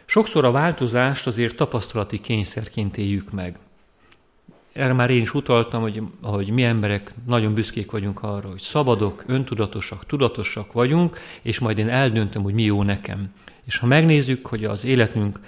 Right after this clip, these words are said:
leglényegesebb döntéseit, leginkább az életmód, életvezetéssel kapcsolatban leginkább kényszer hatására, ö, hozzuk meg. Akár az időbeosztást, akár az életvitellel kapcsolatos döntést, mint az iménti példában, ugye a,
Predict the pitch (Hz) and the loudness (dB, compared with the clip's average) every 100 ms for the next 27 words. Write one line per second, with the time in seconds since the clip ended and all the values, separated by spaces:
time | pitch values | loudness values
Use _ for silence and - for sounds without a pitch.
0 | - 113 135 117 120 110 104 101 104 101 | -4 2 4 6 4 4 0 -2 -4 -2
1 | 117 110 - 107 - 104 98 95 - - | 0 0 0 -2 -2 -4 -6 -8 -14 -20
2 | - - - 110 110 101 101 98 117 113 | -20 -12 -2 0 0 0 -2 0 0 2
3 | 104 - 98 98 113 110 101 104 98 101 | 0 0 0 0 2 0 2 0 -2 -4
4 | 92 - - 117 - 120 107 107 107 - | -6 -6 -4 -4 -2 -2 0 0 -2 -8
5 | - - 110 104 98 104 - 110 95 - | -8 0 2 2 0 -4 -2 -2 -2 -2
6 | 90 98 - 101 - 101 104 101 - - | -4 -4 -6 -6 -4 -4 -2 -4 -6 -20
7 | - - 107 104 101 98 95 - - 110 | -20 -8 -4 -2 -2 -2 -4 -4 -6 -4
8 | 101 - - _ _ _ - 117 113 107 | -4 -8 -16 _ _ _ -4 -2 0 -2
9 | 104 120 113 107 101 - - 104 98 - | 0 4 4 4 0 -2 -6 -4 -4 -6
10 | 101 - 95 98 107 98 - 101 101 98 | -10 -8 -8 -6 -4 -4 -6 -8 -6 -4
11 | 98 95 - - - 113 - 104 87 95 | -6 -6 -14 -20 -10 -8 -6 -6 -6 -8
12 | - - - 110 110 110 107 113 104 107 | -10 -14 -8 -4 -2 -2 -2 -2 -4 -4
13 | 107 107 98 98 104 - 104 95 101 98 | -2 0 0 -2 -6 -6 -4 -4 -4 -2
14 | 101 101 - - - - 98 101 95 | -2 -4 -8 -20 -16 -8 -4 -4 -4